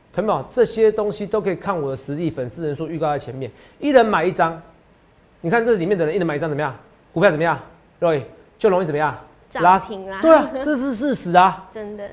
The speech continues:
Speaker 1: 这是事实啊，所以为什么绩效这么好？因为我红啊，那我红就算了，我逻辑正确啊，所以我一直在，一直在逻辑正确。我看到你看不到未来啊，我再跟你讲一件事，来，四月二号，四月二号，台积电大投资三年砸千亿美元，不论经济或工商，都是四月二号的报纸新闻。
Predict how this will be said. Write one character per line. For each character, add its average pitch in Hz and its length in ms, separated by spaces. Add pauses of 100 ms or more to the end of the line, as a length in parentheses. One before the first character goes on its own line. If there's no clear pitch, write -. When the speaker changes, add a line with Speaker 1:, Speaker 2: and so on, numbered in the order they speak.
Speaker 1:
这 302 160
是 294 120
事 294 220
实 180 180
啊， 202 120
所 277 160
以 240 40
为 285 80
什 202 100
么 185 60
绩 190 120
效 226 100
这 202 100
么 190 80
好？ 135 300 (300)
因 285 100
为 311 80
我 269 140
红 190 360
啊， 226 240 (300)
那 254 140
我 247 160
红 233 220
就 302 100
算 302 220
了， 233 140 (160)
我 208 140
逻 240 180
辑 240 160
正 262 220
确 269 220
啊， 247 280 (260)
所 311 140
以 294 40
我 226 120
一 285 200
直 208 140
在， 254 180
一 254 40
直 220 60
在 240 120
逻 220 120
辑 208 60
正 214 120
确。 214 60
我 190 120
看 247 140
到 285 60
你 196 140
看 220 120
不 220 60
到 226 120
未 214 100
来 139 160
啊， 139 200
我 165 80
再 269 120
跟 262 160
你 247 40
讲 190 120
一 - 20
件 170 100
事， 165 100
来， 139 200 (480)
四 320 360
月 302 180
二 294 320
号， 233 260
四 302 360
月 285 100
二 269 140
号， 202 320
台 208 220
积 247 160
电 233 180
大 233 160
投 185 160
资 185 160
三 208 160
年 185 160
砸 156 160
千 170 200
亿 175 60
美 131 200
元， 117 160
不 180 100
论 233 140
经 196 160
济 196 100
或 190 80
工 170 180
商， 160 160
都 180 140
是 170 60
四 175 100
月 170 100
二 156 60
号 151 60
的 131 100
报 127 220
纸 123 160
新 123 180
闻。 120 120